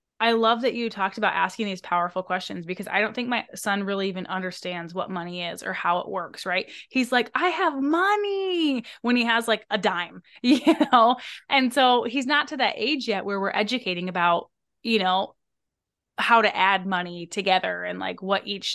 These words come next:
dollar bill represents. But, um, you've really inspired me and encouraged me to be talking about that more and asking him questions to, to grow his understanding of what money is,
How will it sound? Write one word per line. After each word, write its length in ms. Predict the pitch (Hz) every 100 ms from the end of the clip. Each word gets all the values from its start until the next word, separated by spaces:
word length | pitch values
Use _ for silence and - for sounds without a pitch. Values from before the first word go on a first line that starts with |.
| 208
dollar 320 | 185 196 190
bill 240 | 196 185
represents. 800 | 185 175 190 180 226 220 208 -
But, 320 | - 196 180 - - - _ _
um, 480 | 214 208 185 175 175 _ _ _
you've 260 | 233 247 202
really 260 | 226 254
inspired 560 | 277 220 - 196 269 277
me 140 | 202
and 100 | 185
encouraged 560 | 185 185 - 202 254 -
me 180 | 202 185
to 120 | 196
be 100 | 190
talking 380 | 185 190 220 269
about 240 | 208 185
that 140 | 180 190
more 180 | 185
and 80 | 180
asking 380 | 180 185 - 214
him 160 | 196 185
questions 520 | 202 240 - 202 190
to, 340 | - 202 - - _ - -
to 340 | 214 190 175 - - _ -
grow 300 | 190 214 247
his 380 | 214 - 208 202
understanding 840 | 185 180 170 - 175 170 170 170
of 140 | 185 180
what 260 | 185 196
money 320 | 233 269 220 160
is, 400 | 147 185 202